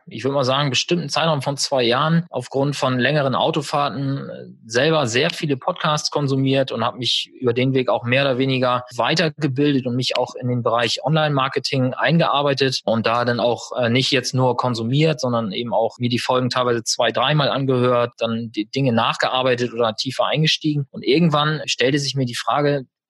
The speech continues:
eigentlich müsste es doch auch sowas, äh, für den Maklerbereich speziell oder für den Vermittler-, Finanzberaterbereich irgendwie geben.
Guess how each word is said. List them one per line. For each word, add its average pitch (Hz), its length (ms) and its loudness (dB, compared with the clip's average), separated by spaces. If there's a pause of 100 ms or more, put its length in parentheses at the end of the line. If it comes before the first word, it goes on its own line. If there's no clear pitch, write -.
(120)
eigentlich 127 300 2
müsste 135 320 0
es 160 120 -2
doch 143 120 2
auch 139 220 0
sowas, 147 520 0
äh, 107 140 -2
für - 160 -4
den 120 160 2
Maklerbereich 117 640 0
speziell 135 520 0
oder 117 320 2
für - 160 -8
den 117 180 -2
Vermittler-, 135 560 0
Finanzberaterbereich 123 1040 0
irgendwie 110 260 -4
geben. 156 400 2